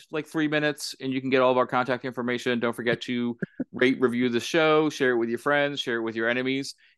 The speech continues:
Speaker 1: Hey, 'cause if you don't like us, share it with someone and tell them we're the best, because, you know, punish them. Like,
Speaker 2: Yes.
Speaker 1: do what you need to, do what you need to do, people. Like, we, we support you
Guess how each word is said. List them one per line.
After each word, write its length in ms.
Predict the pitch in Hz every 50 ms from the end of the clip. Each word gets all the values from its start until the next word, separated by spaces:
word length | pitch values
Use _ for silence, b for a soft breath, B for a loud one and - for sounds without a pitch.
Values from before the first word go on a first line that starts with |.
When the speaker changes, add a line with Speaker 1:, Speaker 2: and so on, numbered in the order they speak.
| _
Speaker 1:
Hey, 260 | - 151 147 131 - _ _ _
'cause 160 | - - 147 135
if 140 | 143 139
you 60 | 147 147
don't 160 | 160 160 147
like 240 | 147 147 156 139 127
us, 200 | 113 104 - - _
share 340 | - - - 139 127 135 143
it 40 | 139
with 140 | 135 143 -
someone 220 | - 127 131 127
and 100 | 127 113
tell 140 | 131 120 113
them 120 | 117 110
we're 140 | 107 110 110
the 100 | 98 104
best, 480 | 95 104 95 85 - - - - - _ _
because, 460 | - 95 107 101 95 90 - - - - _ _ _ _ _ _ _ _ _
you 100 | - 110
know, 120 | 104 98 95
punish 320 | - - 107 104 92 -
them. 240 | - 80 80 67 - _ _ _ _ -
Like, 160 | - 90 87 _ _ -
Speaker 2:
Yes. 140 | 123 117 107
Speaker 1:
do 80 | 107
what 120 | 104 104 95
you 80 | 104
need 140 | 104 101 92
to, 80 | 101 98 - - 101
do 140 | 95 120 127
what 100 | 143 151
you 100 | 147 139
need 140 | 131 131 120
to 100 | 104 95
do, 220 | 87 95 87 78
people. 500 | - - 85 - - 82 82 87 95 - _
Like, 200 | - - 98 95 -
we, 320 | - 104 110 113 117 117 b b b b b -
we 160 | - 120 131
support 400 | - - 135 - - 131 127 104
you 220 | 107 120 120 113